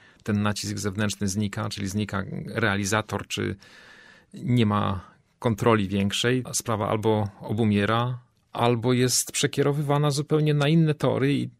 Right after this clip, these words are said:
i, i nie to, że ona nie działa, tylko działa inaczej i działa tak, jakby to Afrykanie sami zrobili. My patrzymy na przykład na sposób organizowania życia parafialnego,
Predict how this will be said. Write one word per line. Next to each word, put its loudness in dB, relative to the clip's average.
i, -4
i -2
nie 2
to, -2
że -2
ona 0
nie 2
działa, -2
tylko -2
działa 0
inaczej 0
i 0
działa 0
tak, -2
jakby -4
to -6
Afrykanie -2
sami -2
zrobili. -4
My -2
patrzymy 2
na 0
przykład -4
na 0
sposób -4
organizowania -2
życia -2
parafialnego, 0